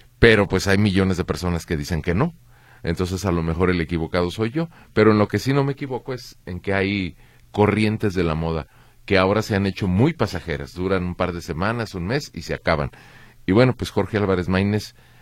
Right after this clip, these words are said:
consiguió, por medio de sus videos, entrar a ese tipo de, de corrientes de la moda. ¿Eso va a influir en el resultado electoral? Pues no lo sabemos. Vamos a enterarnos hasta junio. Por lo pronto, ciertamente, sí se está convirtiendo ya en un actor político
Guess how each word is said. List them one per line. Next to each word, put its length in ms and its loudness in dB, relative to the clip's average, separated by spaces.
consiguió, 720 2
por 160 -2
medio 300 0
de 60 -2
sus 200 -10
videos, 400 -4
entrar 380 0
a 100 0
ese 240 -4
tipo 320 -4
de, 280 -4
de 160 0
corrientes 480 0
de 80 0
la 80 2
moda. 280 -2
¿Eso 280 4
va 100 2
a 40 0
influir 380 0
en 100 -2
el 140 -2
resultado 500 -2
electoral? 480 -4
Pues 120 -4
no 140 -2
lo 80 -2
sabemos. 560 -6
Vamos 260 -6
a 40 -6
enterarnos 440 -4
hasta 220 -8
junio. 320 -8
Por 120 0
lo 100 2
pronto, 440 0
ciertamente, 840 -2
sí 180 -6
se 100 -6
está 200 -4
convirtiendo 600 -2
ya 280 0
en 100 -2
un 140 -2
actor 300 -4
político 640 -4